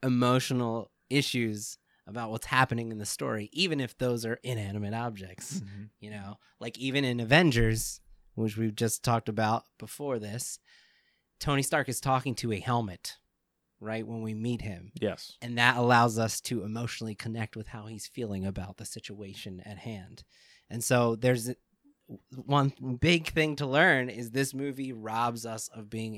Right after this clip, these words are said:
Speaker 1: able to connect with the people 'cause we never get to hear what they think
Speaker 2: Mm-hmm.
Speaker 1: about what's
Speaker 3: Right.
Speaker 1: happening. So, I mean, that's,
Speaker 3: Yeah.
Speaker 1: that's a huge takeaway for me at this.
Speaker 3: That's what you learned.
Speaker 1: That's what I learned.
Speaker 3: Jamie, did you learn anything?
Speaker 2: Yeah, I,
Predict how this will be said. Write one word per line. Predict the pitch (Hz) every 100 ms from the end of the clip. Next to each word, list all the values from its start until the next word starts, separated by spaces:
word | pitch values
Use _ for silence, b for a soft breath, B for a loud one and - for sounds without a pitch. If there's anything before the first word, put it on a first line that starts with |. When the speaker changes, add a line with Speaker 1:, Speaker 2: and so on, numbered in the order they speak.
| 107
Speaker 1:
able | 104 101
to | - 104 98 _ _
connect | - 113 120 117
with | 107
the | 101
people | - 117 107
'cause | 110
we | 104
never | 107 117
get | 110 110
to | -
hear | - 120 110 101 _ _ -
what | 117 -
they | 117 107 - _ -
think | 120 185 87
Speaker 2:
Mm-hmm. | 113
Speaker 1:
about | 117 117 113 - -
what's | 127 113
Speaker 3:
Right. |
Speaker 1:
happening. | 131 208 226 120 90 - _ _ b b b b
So, | - 131 120 113 110 _
I | 120
mean, | 135 123
that's, | 123 113 127 110
Speaker 3:
Yeah. | 98
Speaker 1:
that's | 131 135
a |
huge | 110 135 120 -
takeaway | 113 95 90 90
for | - 92
me | 92 87
at | 95
this. | 107 110 - - _ -
Speaker 3:
That's | 117 -
what |
you | 117
learned. | 107 95 82 - -
Speaker 1:
That's | 143 -
what | 170
I | 131
learned. | 117 139 131 85 - _ _ _ _ _ 131
Speaker 3:
Jamie, | 117 123 127
did | 127 120
you | 135 135
learn | 120 101
anything? | 87 85 87 82 - - - _ -
Speaker 2:
Yeah, | 190 185
I, | 170 180